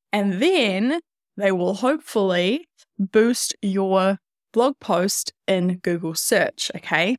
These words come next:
So if you are, like, the newest, best blog post out there, then you have a really great chance in getting that top spot on Google search.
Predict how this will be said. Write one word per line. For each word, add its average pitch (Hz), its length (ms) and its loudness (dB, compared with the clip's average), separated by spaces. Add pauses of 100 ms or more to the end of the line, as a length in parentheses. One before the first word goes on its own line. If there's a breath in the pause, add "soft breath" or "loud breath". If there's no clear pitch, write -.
(180)
So 185 380 0
if 196 200 -6
you 233 280 2
are, 190 140 -2
like, 175 240 -2
the 170 100 0
newest, 185 720 -4
best - 460 -4 (420)
blog 196 300 2
post 180 440 -4
out 214 240 -4
there, 185 400 0 (100)
then 262 220 2
you 254 120 2
have 226 220 2
a 202 80 0
really 190 280 0
great 175 260 -2
chance 208 640 -4
in 202 100 0
getting 185 280 -2
that 180 180 -6
top - 260 -6
spot 170 400 -4
on 170 200 -6
Google 165 360 -6
search. - 480 -2